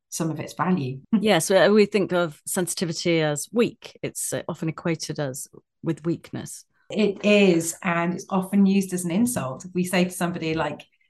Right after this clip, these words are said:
Speaker 1: um, I think you're being a little bit too sensitive. And by that, we mean you are not coping and you are inconveniencing dot, dot, dot,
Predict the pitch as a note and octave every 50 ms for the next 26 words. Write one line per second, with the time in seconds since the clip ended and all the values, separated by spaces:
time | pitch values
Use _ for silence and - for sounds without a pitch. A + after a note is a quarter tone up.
0 | _ _ _ _ _ _ - D#3+ D#3+ D#3+ D#3+ D#3 E3 - F#3+ F3+ F#3 E3 D#3 -
1 | F#3 F3 E3 D#3 D#3 D3+ D#3 D#3+ D#3 D#3 D3+ - - - C#3+ C#3 E3+ D3+ C3+ B2+
2 | - C#3 C#3 D#3 C#3+ C#3+ D#3+ D#3+ E3 D3+ C3+ - - D3+ C#3 C#3 C3+ C#3 C3+ C3+
3 | C#3 D3 C#3 - _ _ _ _ _ _ - E3 D#3 E3+ F3+ F3+ F3+ - - F3
4 | F3 E3+ E3 - - - G3 F#3+ F#3+ F#3 - F3+ D#3+ D3 C#3 C#3+ D3 - - -
5 | E3 D3 D#3+ E3 D#3 - F3 E3+ D#3+ D3 C#3+ D#3 C3 - D3 E3 D#3 - E3 D#3+
6 | C#3+ D#3+ E3 D#3 D3+ D3+ D3 C#3 B2 - - C3 C3+ C3+ C#3 C#3 C3+ - C#3+ -
7 | - D3 G2+ F2 - D#3 B2+ - - -